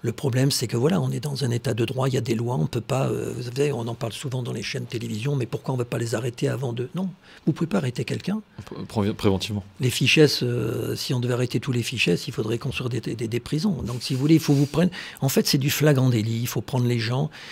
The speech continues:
Speaker 1: et c'est pour ça que de plus en plus, euh, c'est pour ça que les équipes élites de mon époque, c'était pas mal, parce que j'ai vu sur une manif à Rennes,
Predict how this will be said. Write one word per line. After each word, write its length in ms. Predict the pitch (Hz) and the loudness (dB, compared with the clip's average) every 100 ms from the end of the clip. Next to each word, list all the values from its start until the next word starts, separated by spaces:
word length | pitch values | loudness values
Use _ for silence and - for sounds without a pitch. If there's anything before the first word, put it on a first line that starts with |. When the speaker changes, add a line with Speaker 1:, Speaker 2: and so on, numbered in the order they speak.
| - - | -6 0
Speaker 1:
et 60 | |
c'est 120 | - | 2
pour 120 | 131 123 | 4 4
ça 100 | 160 | 4
que 60 | |
de 80 | 127 | 4
plus 280 | - 139 131 | 2 2 2
en 100 | 131 | 2
plus, 320 | 180 156 - | 2 2 2
euh, 120 | 120 - - | 2 0 -14
c'est 100 | - | -14
pour 120 | - 151 | -2 2
ça 80 | |
que 60 | 131 | 4
les 120 | 123 | 4
équipes 300 | 120 135 127 | 2 0 2
élites 220 | 127 135 | 2 2
de 40 | 120 | 2
mon 120 | 123 | 0
époque, 320 | 120 139 123 | 0 0 0
c'était 220 | 123 - | 0 -2
pas 160 | 107 123 | -2 0
mal, 180 | 170 180 | 0 0
parce 140 | - | 0
que 120 | - | 0
j'ai 160 | 120 131 | 2 2
vu 140 | 143 | 2
sur 220 | 131 127 120 | 0 0 0
une 120 | 120 | 2
manif 400 | 123 131 127 120 | 2 0 0 -2
à 80 | 113 | 0
Rennes, 360 | 143 175 123 | 2 2 0